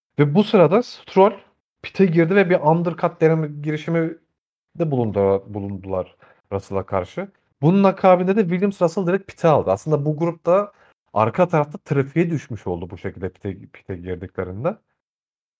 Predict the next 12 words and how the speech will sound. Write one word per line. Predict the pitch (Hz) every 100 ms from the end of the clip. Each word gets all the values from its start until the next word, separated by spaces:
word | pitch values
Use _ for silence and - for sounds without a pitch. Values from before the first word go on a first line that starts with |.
| _ -
As-, | 107 107 131
Aston | - 127 - 180
Martin | 202 196 214
Stroll | 190 - 185 185
yaptığı | 190 - 170
undercut | 175 175 190 -
girişimi | 170 165 202
başarılı | 175 - 180
oldu | 165 156
ve | 226 220 - _ _
Russell'ı | - 160 190
geçtiler. | 170 - 117 147 -